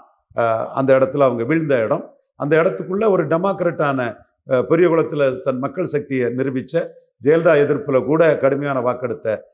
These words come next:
தினகரன் அவங்க சி எம் ஆ பண்ணியிருப்பாங்கன்னா அவர் லீடரா அந்த இடத்துக்குள்ள வந்திருக்க வாய்ப்பு இருக்கு. So, இன்னைக்கு ஒரு மக்கள் அங்கீகாரம் பெற்றவராட்டு ஐயா எடப்பாடி பழனிசாமி பி எம் கேண்டிடேட் இல்லாமலே இருபது விழுக்காடு வாக்கெடுத்த ஒரு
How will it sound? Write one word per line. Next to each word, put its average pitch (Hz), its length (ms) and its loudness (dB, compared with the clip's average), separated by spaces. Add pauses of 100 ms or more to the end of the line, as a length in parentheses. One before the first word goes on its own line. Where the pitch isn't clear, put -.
(160)
தினகரன் 180 420 2
அவங்க 151 200 0
சி 143 160 -6
எம் 135 120 -4
ஆ 135 60 -2
பண்ணியிருப்பாங்கன்னா 113 720 -8 (500)
அவர் 131 200 2
லீடரா 156 280 2
அந்த 120 160 -2
இடத்துக்குள்ள 110 580 -6
வந்திருக்க 110 340 -6
வாய்ப்பு 95 260 -8
இருக்கு. - 220 -18 (340)
So, 160 100 -6
இன்னைக்கு 175 400 0
ஒரு 135 160 2 (320)
மக்கள் 143 240 0
அங்கீகாரம் 170 440 2
பெற்றவராட்டு 117 600 0 (460)
ஐயா 123 200 4
எடப்பாடி 135 320 2
பழனிசாமி 113 580 -4 (320)
பி 165 140 -4
எம் 170 180 0
கேண்டிடேட் 139 340 -2
இல்லாமலே 120 460 -2
இருபது 143 280 0
விழுக்காடு 160 420 -2
வாக்கெடுத்த 135 480 -2
ஒரு 104 140 -6